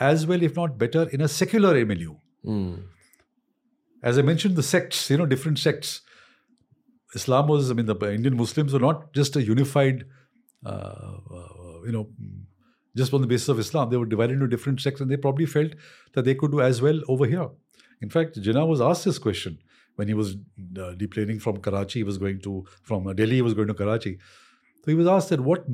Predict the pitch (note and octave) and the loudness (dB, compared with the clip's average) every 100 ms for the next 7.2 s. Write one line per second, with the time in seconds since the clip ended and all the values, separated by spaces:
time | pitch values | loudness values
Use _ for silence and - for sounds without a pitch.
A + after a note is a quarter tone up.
0 | A#2+ - F3+ C#3+ C#3 C3 C3 C3+ B2+ A#2 | -2 2 0 2 0 2 -2 0 -2 -2
1 | G#2 G#2 G2+ F#2 - E2+ E2+ - _ _ | -2 -4 -6 -8 -10 -12 -14 -20 _ _
2 | _ _ _ _ G2 F#2 - G#2 F#2+ F#2+ | _ _ _ _ -8 -6 -4 -4 -2 0
3 | C3+ G#2+ - - _ _ _ _ _ _ | 0 -2 -6 -20 _ _ _ _ _ _
4 | _ _ _ _ - - _ - G2+ B2 | _ _ _ _ -20 -20 _ -6 -2 2
5 | A#2+ - - C#3+ C#3+ B2+ B2+ B2 - A2 | 0 -2 -2 -2 -2 -4 -2 -4 -4 -2
6 | G#2+ F#2 A2 - G#2+ G#2+ B2+ C3 A#2+ A#2+ | 0 0 0 0 -2 -2 -2 -4 -6 -4
7 | F3 | -4